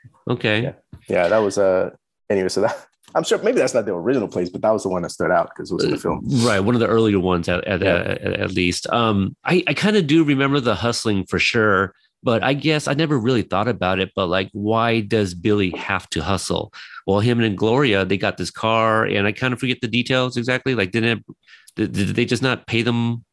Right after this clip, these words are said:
Speaker 2: They didn't pay. Yeah, it was a bad car. It's a bad deal. Uh, they had to get a loan to get this car, but the car was a piece of crap, and they ended up, like, basically it was loan sharking. So they own
Speaker 1: Yeah.
Speaker 2: loan sharked a bunch of money, and that's, like, that's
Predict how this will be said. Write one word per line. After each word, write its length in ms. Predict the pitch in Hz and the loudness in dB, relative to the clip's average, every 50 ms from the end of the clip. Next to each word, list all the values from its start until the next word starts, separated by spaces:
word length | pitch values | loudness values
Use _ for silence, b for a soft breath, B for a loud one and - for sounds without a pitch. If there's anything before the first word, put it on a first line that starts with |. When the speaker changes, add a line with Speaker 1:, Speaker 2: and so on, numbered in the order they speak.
| _ _ - | _ _ -4
Speaker 2:
They 80 | - | 0
didn't 160 | 180 202 196 175 | 2 2 4 4
pay. 160 | 190 170 - | 2 2 4
Yeah, 160 | 160 156 135 | 4 4 4
it 40 | 127 | 4
was 120 | 131 135 | 2 2
a 60 | 139 | 0
bad 320 | 120 - 151 160 156 - - | 0 2 2 2 0 -2 -4
car. 260 | - 120 113 120 117 | -2 0 2 2 2
It's 100 | 113 - | 0 -2
a 40 | - | 0
bad 260 | 110 131 131 120 92 | 0 0 0 0 -2
deal. 500 | - 92 98 101 104 104 104 104 104 101 95 | -4 -4 -2 0 2 2 2 2 2 0 0
Uh, 180 | 98 98 95 | 0 0 0
they 80 | 95 98 | 0 0
had 120 | 104 104 - | -2 -2 -2
to 40 | 107 | -2
get 120 | 110 98 | -2 0
a 40 | 92 | 0
loan 200 | 90 98 98 95 | 0 -2 -2 -2
to 100 | - 92 | -2 -2
get 180 | 98 95 95 | -2 -2 -2
this 120 | - - - | -4 -8 -6
car, 200 | - - 101 98 | -2 0 0 0
but 80 | 92 90 | 0 -2
the 40 | - - | -6 -4
car 100 | 95 95 | -4 -2
was 180 | 95 90 - - | -4 -4 -8 -8
a 20 | - | -6
piece 160 | - 95 - | -6 -6 -6
of 60 | - | -4
crap, 360 | - 98 92 98 98 95 - | -2 0 2 2 0 0 -2
and 360 | 92 87 87 85 85 87 85 _ _ - | -6 -8 -6 -6 -6 -8 -8 _ _ -6
they 80 | - 95 | -4 -4
ended 200 | 98 92 95 92 | -2 -2 -2 -2
up, 140 | 98 - - | -4 -4 -4
like, 180 | 92 87 - - _ _ _ _ _ _ _ _ _ _ | -4 -6 -6 -8 _ _ _ _ _ _ _ _ _ _
basically 220 | - 127 127 - 226 | -4 -4 -2 0 0
it 80 | 160 139 | 0 2
was 40 | 143 | 2
loan 120 | 143 156 | 0 0
sharking. 460 | 170 - - 95 90 - 90 90 90 _ _ _ _ _ - - | 2 0 0 -2 -2 -4 -12 -14 -16 _ _ _ _ _ -8 -2
So 80 | - | 0
they 80 | 104 104 | 0 2
own 100 | 110 123 135 | 4 4 4
Speaker 1:
Yeah. 100 | 156 175 | 4 4
Speaker 2:
loan 60 | 165 123 | 4 4
sharked 240 | 98 95 104 98 - | 4 2 0 0 -2
a 60 | 101 | -4
bunch 320 | 98 - 107 104 101 98 | -2 0 0 0 0 0
of 60 | - 101 | -2 -2
money, 260 | 120 139 - - 90 | -2 -2 -4 -6 -4
and 80 | 90 | 0
that's, 180 | 95 95 98 - | 0 0 0 2
like, 200 | 107 101 92 - _ _ | 0 -2 -2 -4 _ _
that's 520 | - 92 - - - - - - - _ | -4 -2 -2 -2 -4 -8 -10 -10 -14 _